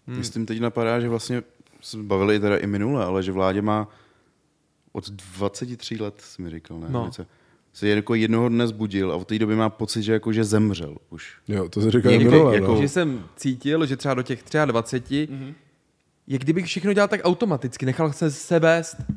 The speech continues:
Speaker 4: Jasně.
Speaker 1: A jednoho dne jsem se nějak probral a já, hm, jako bych měl ten život ve svých rukou a jako bych už psal nové stránky a říkal jsem si, že si myslím, že jsem v minulém životě umřel jakoby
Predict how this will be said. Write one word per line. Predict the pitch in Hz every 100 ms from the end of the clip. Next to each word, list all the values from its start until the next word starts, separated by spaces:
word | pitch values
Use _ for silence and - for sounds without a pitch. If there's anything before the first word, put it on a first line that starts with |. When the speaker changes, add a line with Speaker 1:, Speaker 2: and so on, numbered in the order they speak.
| -
Speaker 4:
Jasně. | - - 98 98
Speaker 1:
A | 143
jednoho | 143 156 165 165
dne | 123 113 143 -
jsem | 151
se | 156
nějak | 175 147
probral | 131 127 147
a |
já, | 117 78 - _ _ _
hm, | 151 139 110 - _ _ _ _ _ _ _
jako | 131 127 156
bych | 165
měl | 170 165
ten | 170 151 -
život | 139 135 151 160
ve | 151
svých | 147 180 156
rukou | 139 127 110 101 147 - -
a |
jako | 131 156
bych | 151 151 - - _ _ _
už | - 139
psal | - - 156 147
nové | 151 160 160
stránky | - 135 135 143 -
a | 120
říkal | 123 123
jsem | 120 113
si, | 113 - _ _ 123
že | 135
si | 143 139
myslím, | 127 139
že |
jsem | 131 135
v |
minulém | 127 139 151 147
životě | 120 117 117 123 131 160 - _ _ -
umřel | 131 127 135 131 123 -
jakoby | 123 131 123 123 120